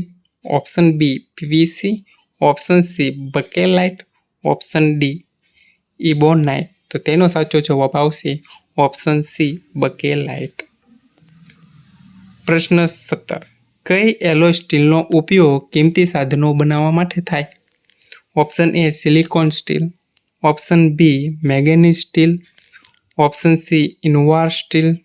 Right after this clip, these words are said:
ઓપ્શન ડી વેનેડિયમ. તો તેનો સાચો જવાબ આવશે ઓપ્શન એ સિલિકોન સ્ટીલ. પ્રશ્ન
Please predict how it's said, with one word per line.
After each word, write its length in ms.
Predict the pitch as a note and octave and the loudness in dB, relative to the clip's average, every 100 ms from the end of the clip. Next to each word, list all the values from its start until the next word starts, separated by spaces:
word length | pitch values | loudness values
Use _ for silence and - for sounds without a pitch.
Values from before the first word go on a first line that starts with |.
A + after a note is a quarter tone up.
| _ _ _ - | _ _ _ -4
ઓપ્શન 340 | D3 - D#3 D3 | -4 -2 -2 0
ડી 220 | C#3+ C#3+ E3 D3 | -2 -4 -6 -4
વેનેડિયમ. 640 | C3+ C#3 C#3 C#3 C#3+ C#3 F3+ _ _ _ - - | -2 0 -2 -2 -4 -4 -8 _ _ _ -20 -20
તો 80 | - - - | -20 -14 -4
તેનો 240 | D3+ G3+ | 0 2
સાચો 340 | A3+ F3+ E3+ D#3 C#3+ | 2 0 0 -2 0
જવાબ 260 | C3+ C3 C3 | 0 0 0
આવશે 340 | C3+ - D#3+ C3 B2+ C#3+ - - - - | -2 -4 -2 -2 -2 -6 -10 -20 -20 -4
ઓપ્શન 400 | C3 B2+ - E3 E3+ F3+ | -2 -2 0 2 2 2
એ 120 | F#3 D#3 C3+ D#3+ F3+ - - - | 2 4 2 0 -4 -20 -20 -10
સિલિકોન 640 | - C#3 C#3+ D3 - D#3+ F3 | -2 2 2 0 0 2 2
સ્ટીલ. 560 | F3 - - C3+ C3+ C3+ C#3+ C3+ D3+ _ - _ _ _ _ _ _ _ _ _ - | 0 -4 -2 -2 -2 -2 -2 -4 -8 _ -20 _ _ _ _ _ _ _ _ _ -4
પ્રશ્ન 300 | D#3+ E3 | -2 0